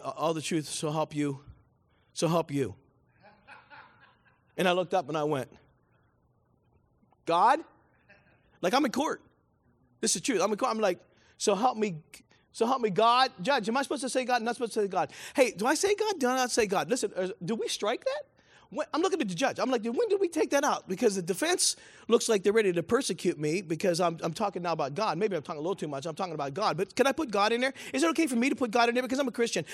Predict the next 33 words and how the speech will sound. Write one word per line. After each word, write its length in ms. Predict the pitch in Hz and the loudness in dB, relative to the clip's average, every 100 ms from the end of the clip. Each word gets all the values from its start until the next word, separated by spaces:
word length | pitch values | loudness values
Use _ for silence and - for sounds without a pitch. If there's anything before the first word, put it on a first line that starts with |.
| - 247 | -4 -2
In 100 | 262 | 2
fact, 200 | 269 262 | 2 4
I'm 80 | |
an 80 | 247 | 2
evangelist. 380 | 196 233 220 226 | 2 0 -2 -2
I'm 80 | 170 | -2
a 40 | |
pastor. 380 | 170 240 226 226 - - | 2 2 2 -2 -4 -4
Is 100 | 240 | 0
it 60 | 311 | 2
okay 180 | 320 294 | 2 2
for 60 | |
me 100 | 277 | 0
to 60 | 240 | 0
put 160 | 247 | -2
God? 160 | 226 240 311 | -2 0 2
I'm 120 | 370 | 2
actually 400 | 381 370 - 277 | 4 2 2 0
saying 420 | - - 311 294 | 2 4 4 4
this. 180 | 196 185 - - | 0 -2 -8 -4
The 80 | 262 | 2
guy's 220 | 277 233 | 4 4
looking 220 | 285 269 | 4 4
at 100 | 208 | 4
me 60 | 190 | 6
like, 260 | 175 165 - - - | 4 4 -6 -20 -14
"Who 200 | - - | -10 -6
are 220 | - - | -6 -6
you? 280 | 370 403 330 - _ _ 285 277 277 233 - - - - - 302 262 240 208 226 196 214 - - 294 - _ _ _ _ - - 320 | -6 -10 -12 -18 _ _ -20 -18 -16 -16 -16 -16 -14 -14 -14 -16 -18 -18 -20 -20 -20 -20 -20 -20 -20 -20 _ _ _ _ -20 -6 2
What's 220 | 415 - | 4 6
wrong 260 | 508 403 320 | 6 8 6
with 200 | 240 208 | 4 2
you? 200 | 156 | 2